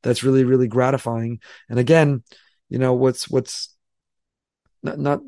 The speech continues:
sitting in judgment of anybody else, but I think it's true for most, hopefully, of, of the Jewish podcasts out there, but we're just trying to be of service and add value. And, and I don't make one penny from this. There's no income from it. Um,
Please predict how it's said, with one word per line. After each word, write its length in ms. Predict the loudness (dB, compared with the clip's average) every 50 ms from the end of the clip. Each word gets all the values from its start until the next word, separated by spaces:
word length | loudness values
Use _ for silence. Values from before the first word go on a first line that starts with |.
| -14 -10
sitting 280 | -6 -2 -2 0 0
in 100 | 0 2
judgment 320 | 4 4 4 4 2 -2 -2
of 120 | -2 -2
anybody 400 | -2 -2 -2 0 0 0 0 2
else, 220 | 0 0 0 -4 -6
but 220 | -6 -6 -8 -8 -10 _ _ _ _ _ _ _ _ -6
I 40 | -2
think 160 | 0 0 0
it's 100 | 0 -2
true 160 | 0 0 0 0
for 140 | 0 0
most, 280 | 0 2 2 2 0 -2
hopefully, 340 | -4 -4 -2 -2 0 0 0
of, 120 | -2 -4
of 140 | -8 -10 -8
the 80 | -6 -2
Jewish 240 | -2 -2 -2 -2
podcasts 480 | -2 -2 -2 -2 -2 -4 -8 -6 -6 -6
out 160 | -6 -6 -4
there, 160 | -2 -2 0
but 200 | 2 2 0 0 -2 _ -20 -20 -20 -16 _ -6
we're 80 | -6
just 140 | -6 -4 -2
trying 120 | 0 0
to 60 | 2 2
be 80 | 2
of 80 | 0 0
service 400 | 0 -2 -2 -2 -2 -4 -6 -6
and 100 | -6 -4
add 140 | -4 -4 -2
value. 460 | -2 0 0 -2 -4 -6 -8 -10 -14 _ _ _ _ _ _ -4
And, 240 | -4 -4 -4 -2
and 340 | -2 -2 -2 -2 -2 -4 -6 _ _ _ _ _
I 60 | 0 2
don't 140 | 4 4
make 120 | 4 4 4
one 140 | 2 2 2
penny 220 | 2 0 0 -2
from 180 | -2 -6 -8 -8
this. 200 | -8 -10 -8 -6
There's 180 | -4 -4 -2 -2
no 240 | 0 2 2 2
income 380 | 0 0 -4 -4 -4 -4 -4 -4
from 220 | -2 -2 0 0
it. 140 | 0 0 -2 _ _ _ _ _ _ _ _ _
Um, 460 | -6 -4 -2 -2 -2 -4 -6 -8 -10